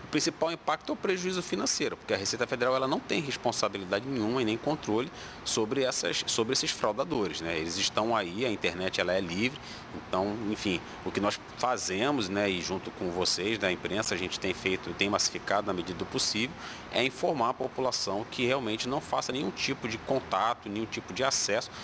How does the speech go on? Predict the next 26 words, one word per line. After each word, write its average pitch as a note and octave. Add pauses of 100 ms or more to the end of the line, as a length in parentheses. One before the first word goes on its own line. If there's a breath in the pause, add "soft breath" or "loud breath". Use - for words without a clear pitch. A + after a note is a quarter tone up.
(160 loud breath)
que -
não D3+
seja B2+
pelo C#3
site -
oficial -
da B2
Receita A2+
Federal. A2 (300 loud breath)
Na G3
dúvida, C3+
se -
não D3
souber G#2+
utilizar F#2+
o F2+
site, F#2+
não F2
souber, F#2+
não F#2+
tiver, F#2 (480 loud breath)
é, G2
é, - (220)
é, E2+ (140)
a E2+
habitualidade, F#2+